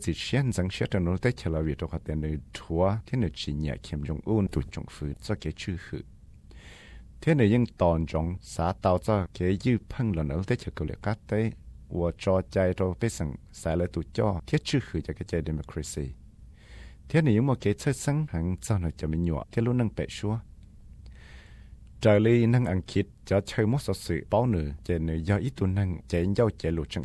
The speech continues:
chẳng hẳn cho tổ chẳng phiền dòng. Thế rồi, Mister Thế chế cũng nhớ cho họ North Korean lúc embassy lệ cũng nhớ dễ chẳng chặn đời.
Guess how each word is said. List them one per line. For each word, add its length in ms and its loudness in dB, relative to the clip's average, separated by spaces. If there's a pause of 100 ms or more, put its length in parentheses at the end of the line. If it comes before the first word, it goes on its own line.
chẳng 240 -2
hẳn 340 -6
cho 140 0
tổ 140 -8
chẳng 240 -2
phiền 340 -8
dòng. 300 -4 (1000)
Thế 80 4
rồi, 200 4 (100)
Mister 340 4
Thế 200 2
chế 180 2
cũng 200 2
nhớ 200 4
cho 80 2
họ 120 0 (160)
North 200 2
Korean 240 0
lúc 120 2
embassy 420 -2
lệ 240 0
cũng 160 -2
nhớ 280 2 (100)
dễ 220 0
chẳng 240 -4
chặn 200 -2
đời. 280 -4